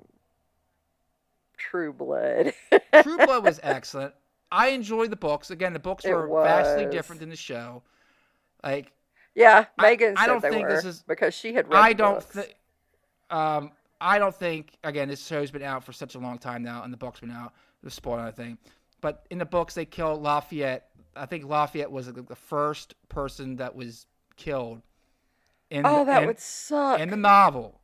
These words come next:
Speaker 2: Yes. I'm pretty sure
Speaker 1: Yeah.
Speaker 2: I'm pretty sure, uh, it was, 'cause remember they find the dead body in, in, in episode one of the, of the,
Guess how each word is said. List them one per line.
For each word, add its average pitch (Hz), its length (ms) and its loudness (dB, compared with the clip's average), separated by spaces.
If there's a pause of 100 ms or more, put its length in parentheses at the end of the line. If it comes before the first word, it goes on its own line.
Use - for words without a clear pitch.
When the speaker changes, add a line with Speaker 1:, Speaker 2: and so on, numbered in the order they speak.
Speaker 2:
Yes. - 480 -6 (300)
I'm 151 180 -4
pretty 277 200 -6
sure 214 460 -4 (100)
Speaker 1:
Yeah. 160 340 4 (100)
Speaker 2:
I'm 170 120 2
pretty 247 240 -4
sure, 180 680 -2 (360)
uh, 139 520 -8 (100)
it 170 120 -6
was, 151 340 -14 (1500)
'cause - 200 -12
remember 254 160 -2
they 240 80 -2
find 226 300 0
the 202 40 -8
dead 208 200 -6
body 196 300 2
in, 196 80 -10
in, 180 180 -12
in 165 240 -14
episode 170 460 -8
one 160 400 -10 (360)
of 143 140 -10
the, 139 220 -16
of 143 120 -12
the, 135 140 -14